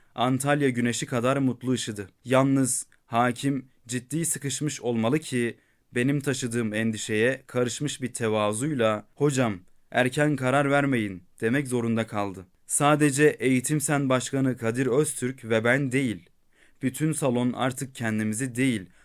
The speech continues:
hakimin sonunu düşünüyorduk. Bir Şubat iki bin yirmi bir. Not: Sık sık doğruları söyleyecek yaşa geldiğiniz esprisini yaptığınız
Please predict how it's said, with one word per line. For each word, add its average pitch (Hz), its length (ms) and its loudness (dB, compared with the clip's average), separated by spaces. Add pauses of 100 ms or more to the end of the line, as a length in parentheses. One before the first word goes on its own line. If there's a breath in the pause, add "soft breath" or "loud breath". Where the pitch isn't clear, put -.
hakimin 120 540 0
sonunu 131 420 0
düşünüyorduk. 104 840 -4
Bir 135 200 0
Şubat 131 480 -2
iki 131 220 -8
bin 135 140 -2
yirmi 113 320 0
bir. 104 300 -8 (600)
Not: 135 520 0 (760)
Sık - 320 -2
sık - 280 0
doğruları 131 460 4
söyleyecek 139 600 0
yaşa 151 200 0
geldiğiniz 110 720 0
esprisini 117 560 -4
yaptığınız 104 720 -4